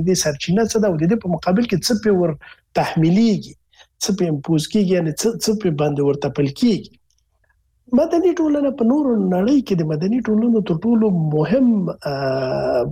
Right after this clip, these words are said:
بنسټونه چې دي، هغه صنفي اتحادیې دي،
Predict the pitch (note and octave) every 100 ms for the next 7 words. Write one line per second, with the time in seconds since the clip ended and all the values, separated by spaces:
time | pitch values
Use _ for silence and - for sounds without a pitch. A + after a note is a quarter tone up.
0 | D#3 C#3+ D3+ D3+ - G3 C4 F#3+ G3+ G3+
1 | G3+ E3 G#3 - F3 D3+ - D4 - D3+
2 | C#3 - C#3+ C#3 G#3 B3+ D#3+